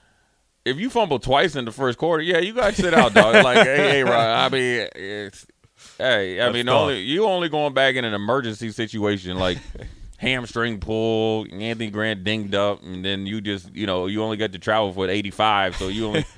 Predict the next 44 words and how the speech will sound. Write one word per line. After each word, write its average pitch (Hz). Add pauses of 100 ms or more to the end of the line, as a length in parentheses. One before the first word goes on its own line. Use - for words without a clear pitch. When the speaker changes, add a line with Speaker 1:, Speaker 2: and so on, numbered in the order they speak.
Speaker 2:
<laughs> -
Speaker 1:
you 107
know, 98
you 110
ain't 104
trying 107
to 98
have 101
another 98
run 98
back. 95
Yeah, 101
if 95
you, 127
if 101
you, 123 (1000)
I 131
don't 175
think 143
the, 107 (800)
I 104
will 120
say 113
this, 90
A 87
A 87
Ron, 82
I've, 98
I've, 90 (340)
I've 85
been 110
back 101
in 98
Nebraska 90
full 95
time, 87 (380)
well, 110
periodically, 95
let's 90
just 90
say 90
since 85
two 98
thousand 87